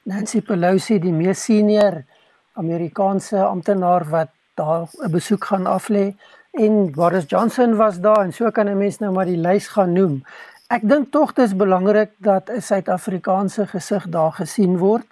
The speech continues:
Ehm, ek deel die geweldige kritiek wat teen ons regering uitgespreek word oor ons hantering van die Oekraïne kwessie. Ehm, ek dink nie dit is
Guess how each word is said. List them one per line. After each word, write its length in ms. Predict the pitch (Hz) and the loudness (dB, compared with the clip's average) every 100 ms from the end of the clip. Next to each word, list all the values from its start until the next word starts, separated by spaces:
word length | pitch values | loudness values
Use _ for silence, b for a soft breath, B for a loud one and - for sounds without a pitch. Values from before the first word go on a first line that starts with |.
| - B B B | -20 B B B
Ehm, 280 | 175 170 190 | 0 0 0
ek 200 | 196 156 | -4 2
deel 240 | 185 226 | 4 4
die 160 | 208 208 | 2 0
geweldige 600 | 208 175 175 190 202 214 | -2 0 2 2 0 -2
kritiek 480 | 220 190 - 220 - | 0 0 0 -2 0
wat 280 | 190 180 | 0 0
teen 220 | - 180 175 | 0 0 0
ons 160 | 170 | -2
regering 500 | 190 170 196 185 190 | -4 -2 0 0 -2
uitgespreek 680 | 170 165 214 - 202 190 151 | -4 -2 -4 -4 0 0 0
word 280 | 160 170 247 | -2 -4 -4
oor 160 | 180 | -6
ons 180 | 165 165 | -6 -10
hantering 580 | 196 170 202 202 202 185 | -10 -6 -2 -2 -2 -6
van 180 | 202 180 | -8 -8
die 140 | 175 | -8
Oekraïne 500 | 180 202 165 170 180 | -10 -8 -8 -8 -10
kwessie. 540 | - 175 160 220 175 160 B B B B B | -8 -10 -8 -8 -8 -10 B B B B B
Ehm, 340 | 202 170 160 | -2 -2 -2
ek 120 | - | -4
dink 300 | 147 170 190 | 0 2 2
nie 160 | 214 214 | 0 0
dit 220 | 160 170 | -2 -4
is 360 | 190 160 196 | -6 -6 -14